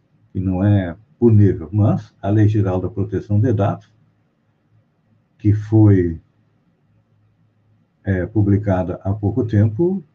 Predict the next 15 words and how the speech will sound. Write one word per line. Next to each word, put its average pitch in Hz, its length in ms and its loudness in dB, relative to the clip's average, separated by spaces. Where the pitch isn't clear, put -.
trata 113 480 -6
isso, 107 500 -4
é, 104 180 0
de 101 160 0
maneira 92 460 -2
diferente. 107 600 -4
Até 247 260 -6
calúnia 147 460 0
e 117 40 -4
difamação 110 580 -2
já 160 140 -2
tá 135 400 -2
tipificado 143 840 0
no 156 480 -2
Código 117 960 0